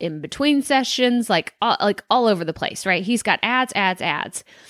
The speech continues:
But I love his show. So when people are like, "I don't know if I should do ads or not," I love his show. I don't care. I'll just hit fast forward to the ads that I don't care about. So I was like,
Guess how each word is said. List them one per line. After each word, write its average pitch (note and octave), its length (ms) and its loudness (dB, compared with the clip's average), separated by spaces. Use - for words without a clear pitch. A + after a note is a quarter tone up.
But C4+ 100 -2
I C4+ 80 4
love F#3+ 300 4
his F3+ 160 2
show. - 460 0
So A#3 180 4
when A3 140 2
people B3 280 0
are G#3+ 140 2
like, G3 240 -2
"I C#4+ 180 0
don't D#4+ 160 0
know D#4 160 -2
if D4 80 -6
I D4 80 -2
should C#4 160 -6
do C#4 140 -4
ads C4+ 260 -2
or C#4 80 -4
not," A#3+ 280 -2
I G#3+ 120 2
love F3+ 760 2
his F3 420 -2
show. A3+ 280 0
I F3+ 100 4
don't A#3 160 0
care. G#3 340 0
I'll F3+ 120 2
just F#3+ 180 -2
hit - 160 0
fast F#3 260 0
forward G3 380 0
to G#3+ 160 0
the D#3+ 100 -2
ads G#3 300 0
that F3 140 -4
I D#3+ 80 -2
don't D#3 280 -6
care G#3+ 160 0
about. - 400 -2
So G3 500 2
I B3+ 640 4
was G#3+ 260 2
like, G#3+ 280 0